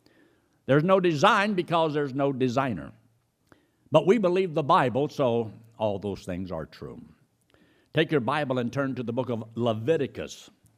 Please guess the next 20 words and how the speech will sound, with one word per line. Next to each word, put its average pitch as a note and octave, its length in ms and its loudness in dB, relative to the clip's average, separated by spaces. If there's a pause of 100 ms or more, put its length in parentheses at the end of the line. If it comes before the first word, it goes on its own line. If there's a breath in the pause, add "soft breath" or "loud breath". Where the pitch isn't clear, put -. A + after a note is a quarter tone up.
(560)
Leviticus F3 800 -4
chapter D3+ 640 -6
seventeen. B2 1080 -6 (1200)
Leviticus E3+ 460 -4
seventeen. A#2+ 920 -4 (1200 soft breath)
And C3 80 -2
look G#3+ 160 2
there F#3+ 140 0
in D#3+ 180 -4
verse D#3+ 360 -4
eleven. C3+ 680 -2 (1500 soft breath)
Leviticus F3 480 -2
seventeen F3+ 640 -2
and D#3 120 -2
verse E3 240 0
eleven C#3+ 400 -2
says, C#3 320 -4
"For D3 160 -6
the C3 120 2
life D3 460 -2